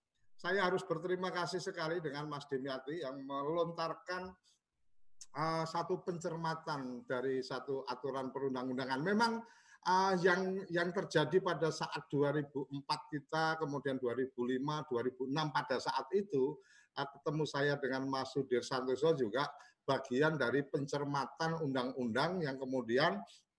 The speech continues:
pada saat itu belum lahir P P tujuh dua, eh, ternyata pada saat kita sudah mulai menyadari itu, tahu-tahu P P-nya sudah lahir kan gitu. Akhirnya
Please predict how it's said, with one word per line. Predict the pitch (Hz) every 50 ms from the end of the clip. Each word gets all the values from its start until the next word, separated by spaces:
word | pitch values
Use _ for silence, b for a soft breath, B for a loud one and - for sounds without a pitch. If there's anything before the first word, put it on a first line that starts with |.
| _ _ _ - - - - - - - - - -
pada | - 156 151 151 143 131
saat | 143 143 139
itu | 151 156 147 185 -
belum | - 139 139 135 143 143
lahir | 147 143 131 123 143 139 135 123 135 -
P | - 156 143
P | - 147 143 143 143
tujuh | 135 - 123
dua, | - 113 107 104 113 127 160 202 240 240 B B B B B B B 117
eh, | 120 127 123 127 123 117 117 117 120 - -
ternyata | 147 139 147 151 143 143 143 175 175 175 -
pada | - 156 - 147 139
saat | - - 151 139 143 -
kita | - 147 143 160 143
sudah | 143 156 143 147 131
mulai | 127 143 139 139 139 143 147 147
menyadari | 147 151 147 151 143 - - 131 123 127 131 143 139
itu, | 123 - - 190 202 220 247 - - - - _ _ _ _ _ _ _ -
tahu-tahu | 147 156 160 160 175 180 202 202
P | 202 190 156
P-nya | 190 165 196 190 196
sudah | 208 165 160 156 139
lahir | 135 143 147 160 160 143
kan | 139 165 165
gitu. | 160 143 117 113 110 156 - - B B B
Akhirnya | - 139 151 165 160 170 220 208 208 202